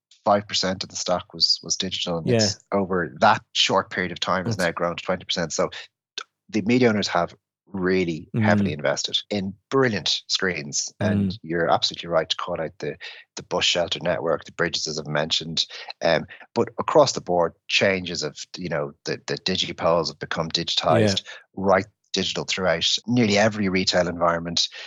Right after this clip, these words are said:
Speaker 1: Stunning screens within mall environments as
Speaker 2: Mm.
Speaker 1: well, across all networks that you've seen. But in the last period, like, uh, through covid, to be fair, I mean, seeing those bridges going up, seeing those kiosks going in as well,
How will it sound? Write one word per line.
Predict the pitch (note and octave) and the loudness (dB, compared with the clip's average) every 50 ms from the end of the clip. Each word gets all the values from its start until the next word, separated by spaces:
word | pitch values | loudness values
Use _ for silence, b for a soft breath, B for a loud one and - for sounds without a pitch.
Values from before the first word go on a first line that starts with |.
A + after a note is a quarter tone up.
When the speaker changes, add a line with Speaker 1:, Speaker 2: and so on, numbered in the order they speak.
| B B B B - | B B B B -4
Speaker 1:
Stunning | - - - - - C#3+ C3+ C3+ C3 A#2 G2 | -2 0 2 2 6 6 6 8 6 4 4
screens | - - - F#2 F2 E2 E2+ D#2+ | 2 0 0 0 -2 -2 -4 -6
within | D#2+ D2+ F2+ D#2+ E2 | -4 -4 -4 -2 0
mall | E2+ F2 F#2 F2+ F2+ | 0 2 2 2 2
environments | F2 E2 D#2+ F2 F2+ E2+ D#2+ E2+ A2+ G#2 G#2 G2+ | 0 -2 0 0 2 2 2 0 0 2 2 2
as | G2 F#2 | 2 0
Speaker 2:
Mm. | E2 | 2
Speaker 1:
well, | E2 E2 E2 E2+ D#2+ - - | 2 4 4 4 2 2 -2
across | - - - - A2 G2+ F2+ - | -8 -6 -2 2 2 2 2 2
all | - F2+ D#2+ | 0 0 0
networks | E2 F2 - - - - - | 0 -2 -2 -2 -6 -6 -6
that | - - - | -6 -6 -6
you've | F#2+ - | -4 -2
seen. | - - G#2 F2+ F2+ - | 0 0 0 0 -2 -2
But | - B2 B2+ - D3 | -2 -2 0 4 4
in | C3+ C3 | 4 6
the | C3+ | 8
last | C3 C3 C#3 D#3 F#3+ G3 - - - | 8 8 8 8 8 6 4 0 -4
period, | - - A2 F#2 E2 D#2+ D#2+ D#2+ - | -4 -2 -2 0 0 -2 -2 -2 -4
like, | - G2 - - - - | -4 -4 -4 -8 -8 -6
uh, | - - E2+ D#2 | -6 -6 -6 -4
through | - - F2+ E2+ | -6 -6 -8 -6
covid, | - - C#3 D#3+ D3+ G#2+ F2+ - - - - | -2 2 2 2 2 2 -2 -6 -8 -6 -4
to | - - - | -4 -4 -4
be | - - | -6 -8
fair, | - - C#3+ F#3 G3+ D3+ - - - | -2 0 0 2 2 0 -2 -2 -4
I | - | -2
mean, | A2+ A2 G#2+ G#2 B B B B B B | 0 0 0 -2 B B B B B B
seeing | - - - C#3+ D3 F3 F#3+ F#3+ E3 | -2 0 2 4 4 4 4 4 4
those | A#2 F2+ E2 - | 2 0 -2 -2
bridges | - - E2 F#2 F2+ - F2 D#2+ | -4 -4 -4 -2 -2 -2 -4 -4
going | - - E2 D#2 D2+ D#2 D#2+ | -6 -4 -4 -4 -4 -4 -4
up, | D2+ D2 - - - | -6 -6 -4 -2 -2
seeing | - - A#2+ A2+ A2 G2+ | 2 2 4 2 2 2
those | F#2+ F2+ F2 E2+ D#2+ - - - | 2 2 0 0 0 -2 -2 -2
kiosks | - - A#2+ A2+ G#2 E2+ E2 - - - - - | 0 2 4 6 6 6 4 2 0 -2 -2 -2
going | - F#2 E2+ E2+ E2+ E2 D#2+ | -2 0 0 2 0 0 -2
in | D#2+ D#2 | -4 -4
as | D2 D#2 | -4 -2
well, | D#2 E2 D#2+ D#2+ D#2 C#2+ C2 | 0 4 6 6 6 6 4